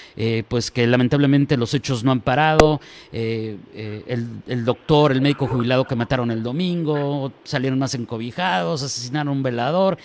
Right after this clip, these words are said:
Pues la, la verdad es que la, la, las cifras del propio secretario ejecutivo, que son las oficiales, no mienten, pero ayer se suma,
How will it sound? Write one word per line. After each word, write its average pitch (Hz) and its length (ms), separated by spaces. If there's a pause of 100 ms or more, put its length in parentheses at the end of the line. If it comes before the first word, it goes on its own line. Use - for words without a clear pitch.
(880)
Pues 190 140
la, 214 100
la 208 140
verdad 262 180
es - 100
que 208 100
la, 180 180
la, 160 360
las 160 160
cifras 180 320
del 139 140
propio 175 240
secretario 143 440
ejecutivo, 156 440
que - 80
son 147 120
las 143 120
oficiales, 135 440
no 165 100
mienten, 180 400
pero 151 360 (320)
ayer 175 280
se 208 100
suma, 196 460